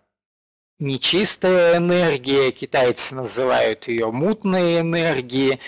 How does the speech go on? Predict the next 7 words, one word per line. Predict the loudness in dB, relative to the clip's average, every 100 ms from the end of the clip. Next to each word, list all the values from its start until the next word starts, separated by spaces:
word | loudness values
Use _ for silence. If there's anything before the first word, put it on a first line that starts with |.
| -14 -14 -4
она | -2 2 4 4
выводится | 2 2 2 2 2 -2 -4 0 2 2
из | 0 -2 0 0 -2
организма, | -4 -2 -2 0 0 0 0 0 0 0 -2 -6 -18 -18 -12 -2
э, | -2
посредством | -2 -4 -4 -2 -2 -2 -6 -8
канала | -4 -2 0 0 2 2 2